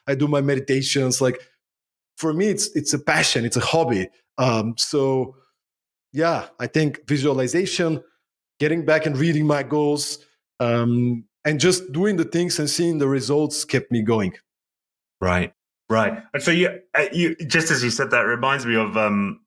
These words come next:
Speaker 2: I don't know if you're familiar with the British band Oasis.
Speaker 1: Nope.
Speaker 2: No, so they're a huge band in Britain, yeah. That, and, um, but the lead singer,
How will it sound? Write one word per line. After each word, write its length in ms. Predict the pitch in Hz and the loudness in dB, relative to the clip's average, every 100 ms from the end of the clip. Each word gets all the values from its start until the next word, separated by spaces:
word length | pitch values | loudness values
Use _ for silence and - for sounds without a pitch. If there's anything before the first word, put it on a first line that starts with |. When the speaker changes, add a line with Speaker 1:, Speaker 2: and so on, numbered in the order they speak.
| - | -6
Speaker 2:
I 60 | |
don't 160 | 113 135 | -2 0
know 60 | 131 | 0
if 100 | 127 | -4
you're 80 | |
familiar 400 | 107 123 117 117 | -6 -2 0 0
with 120 | 107 104 | 0 0
the 60 | |
British 380 | 90 113 104 - | 0 -2 -2 -2
band 240 | 117 107 | 0 2
Oasis. 680 | 104 104 107 110 87 - - - _ _ _ _ _ _ _ - | 2 2 0 -2 -2 -2 -4 -8 _ _ _ _ _ _ _ 0
Speaker 1:
Nope. 300 | 185 208 - _ _ _ _ _ | 2 0 -6 _ _ _ _ _
Speaker 2:
No, 240 | 104 110 98 | -2 0 2
so 160 | 95 | 0
they're 240 | 101 101 98 | 0 0 0
a 80 | 107 | -2
huge 320 | 170 135 - | -2 -2 0
band 240 | 110 101 | 0 2
in 120 | 92 90 | 0 0
Britain, 200 | 69 85 | 0 0
yeah. 140 | 85 | 2
That, 260 | 92 90 - | 2 -2 -2
and, 260 | 90 101 104 | -2 0 2
um, 380 | 104 101 - - _ | 2 -2 -6 -16 _
but 120 | 147 | -2
the 80 | 139 | 0
lead 280 | 156 190 - | 2 2 0
singer, 580 | - 180 151 110 85 | 0 0 2 0 -2